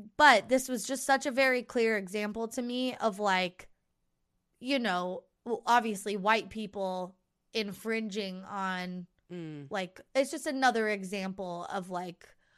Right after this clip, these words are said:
Speaker 1: white people kind of pushing their way in and being like, "Well, I know you lived here first and this is your land, but, uh, we've decided." And, you
Speaker 2: Yeah.
Speaker 1: know, not to say who's right or who's wrong, but just that it's,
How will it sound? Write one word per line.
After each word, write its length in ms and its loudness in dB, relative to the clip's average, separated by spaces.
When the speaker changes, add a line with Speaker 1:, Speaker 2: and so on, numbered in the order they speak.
Speaker 1:
white 220 0
people 300 -4
kind 280 -4
of 240 -10
pushing 340 -6
their 160 -2
way 260 -4
in 180 -4
and 140 -8
being 240 -6
like, 360 -8
"Well, 600 4
I 120 2
know 220 6
you 200 0
lived 220 2
here 180 0
first 580 -4
and 320 -6
this 160 -6
is 200 -6
your 160 -2
land, 520 -8
but, 180 -2
uh, 240 -2
we've 220 2
decided." 680 -4
And, 220 0
you 120 -2
Speaker 2:
Yeah. 20 2
Speaker 1:
know, 240 4
not 240 4
to 80 -8
say 220 2
who's 200 -4
right 140 4
or 60 -2
who's 240 -8
wrong, 320 -4
but 180 -2
just 260 -8
that 180 0
it's, 440 -8